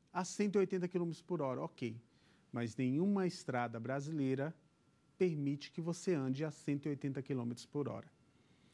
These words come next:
Eu posso beber, e esse é um exemplo maravilhoso, é, a, aqui no Brasil, a lei que proíbe a ingestão de bebida alcoólica e direção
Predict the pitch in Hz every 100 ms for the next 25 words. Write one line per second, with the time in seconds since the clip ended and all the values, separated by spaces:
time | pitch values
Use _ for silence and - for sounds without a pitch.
0 | - - - - - 202 196 - 226 226
1 | - 160 175 139 165 185 127 - - _
2 | _ - - 156 160 175 156 135 156 151
3 | 139 135 143 127 123 143 143 123 - _
4 | _ - - - _ - 143 139 131 -
5 | 151 151 135 123 127 - 139 - 165 151
6 | 147 120 165 160 135 127 139 156 131 -
7 | _ _ _ _ _ _ _ _ _ _
8 | _ - - 139 123 139 131 151 143 135
9 | 135 127 131 - 139 143 127 127 123 123
10 | 120 113 123 117 113 - 113 - 131 123
11 | 127 120 - 165 160